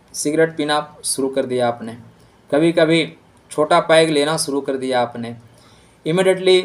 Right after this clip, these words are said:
कोई दोस्त आपका खाता है तो बोलता है, "यार मटन खाने से क्या दिक्कत है, चलो बिरयानी खिलाते हैं, टेस्ट करना।" आपका गुरु राहु के under custody में चला जाएगा।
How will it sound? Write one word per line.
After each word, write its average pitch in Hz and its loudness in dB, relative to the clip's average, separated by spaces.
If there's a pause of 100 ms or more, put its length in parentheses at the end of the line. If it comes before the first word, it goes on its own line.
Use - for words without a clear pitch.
कोई 180 4
दोस्त 175 4
आपका 165 2
खाता 156 2
है 147 2 (160)
तो 127 -6
बोलता 143 0
है, 156 8
"यार 151 6
मटन 143 -4
खाने 135 -6
से 131 -10
क्या 127 0
दिक्कत 120 -4
है, 110 -8 (200)
चलो 135 0
बिरयानी 123 -2
खिलाते 113 -10
हैं, 101 -16
टेस्ट 175 0
करना।" 110 -8 (920)
आपका 175 2
गुरु 180 2 (100)
राहु 165 2
के 190 -6
under 175 -6
custody - -12
में 123 -10
चला 98 -10
जाएगा। 92 -14